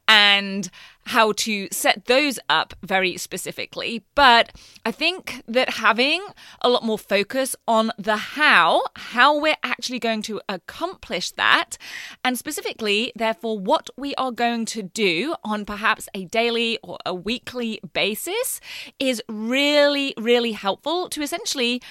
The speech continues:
make sure that we get there. <laughs> And sometimes I think also taking the emphasis off the outcome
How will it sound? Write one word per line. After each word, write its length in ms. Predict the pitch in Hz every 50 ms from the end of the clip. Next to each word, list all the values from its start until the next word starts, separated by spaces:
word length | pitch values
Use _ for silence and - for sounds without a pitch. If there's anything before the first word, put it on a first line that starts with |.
| - -
make 280 | 196 208 233 285 -
sure 540 | - - - 330 349 339 220 202 208 233 285 - _ _ _ _ - - _ _
that 140 | - 285 294
we 120 | 294 320 285
get 200 | - 359 403 -
there. 200 | 240 175 - -
<laughs> 520 | 240 - - - - 277 - - 339 320 - - - - - - -
And 180 | 311 311 - -
sometimes 380 | - 415 - - 605 539 480 -
I 80 | - 320
think 300 | - 330 311 302 - -
also 300 | - 254 269 - 294 269
taking 320 | - - 294 277 - 349 349
the 140 | 349 302 -
emphasis 480 | - 240 233 - 247 - 262 254 233 - - _
off 220 | 240 240 220 - - _
the 260 | 202 226 226 220 - _ _ _
outcome 680 | - 269 302 - - - - - - 113 95 160 233